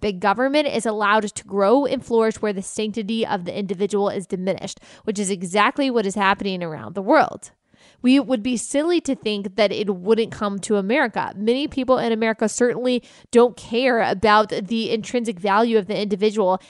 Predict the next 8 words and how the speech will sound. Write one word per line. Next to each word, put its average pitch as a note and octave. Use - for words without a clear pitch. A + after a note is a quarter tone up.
and A3
as G3+
a G3+
consequence, C4
uh, A3
his B3
or B3+
her, A#3+